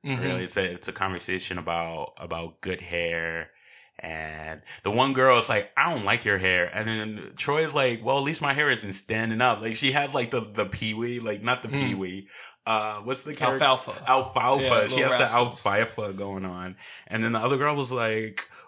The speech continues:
Speaker 2: "Ooh, Minnie, she got good hair." And she's like, "Stop touching me. You're always touching me,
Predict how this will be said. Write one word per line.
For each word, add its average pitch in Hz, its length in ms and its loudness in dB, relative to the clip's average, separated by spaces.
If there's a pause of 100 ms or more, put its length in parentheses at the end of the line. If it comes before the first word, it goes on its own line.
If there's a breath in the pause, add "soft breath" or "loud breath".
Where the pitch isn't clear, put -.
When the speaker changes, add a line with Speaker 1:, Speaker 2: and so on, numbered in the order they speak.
(180)
Speaker 2:
"Ooh, 160 380 2
Minnie, 135 320 2
she 170 140 -4
got 117 420 -2
good 127 240 -2
hair." 104 360 0
And 101 200 -6
she's - 160 -4
like, 226 140 -6
"Stop - 420 -4
touching 160 400 -2
me. 120 80 -4
You're 110 120 -4
always - 260 -8
touching - 480 -4
me, 90 180 -10